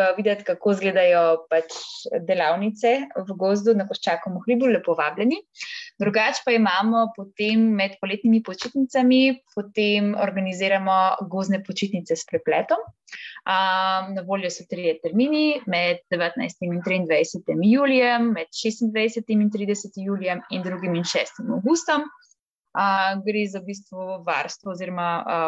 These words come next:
program teh gozdnih počitnic traja od sedmih do šestnajstih. A, smo pa nastanjeni v gozdu, prav natančno v Sela pri Šmarju, v fazenariji.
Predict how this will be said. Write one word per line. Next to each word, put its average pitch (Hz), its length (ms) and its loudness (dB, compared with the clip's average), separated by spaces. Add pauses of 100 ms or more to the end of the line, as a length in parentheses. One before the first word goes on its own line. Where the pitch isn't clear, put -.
(120)
program 170 440 -2
teh 180 140 -8
gozdnih 185 320 -4
počitnic 190 500 -6 (240)
traja 170 400 0
od 170 180 -6
sedmih 170 400 -2
do - 80 -16
šestnajstih. 302 720 -2 (640)
A, 202 380 2
smo 202 560 0 (100)
pa 185 300 0
nastanjeni 185 720 -8
v 170 400 -4 (440)
gozdu, 170 520 0 (280)
prav 208 200 2
natančno 185 720 -2
v 170 320 -4
Sela 180 380 -4 (440)
pri 180 140 -4
Šmarju, 208 560 0 (320)
v 180 460 -6 (100)
fazenariji. 175 800 -4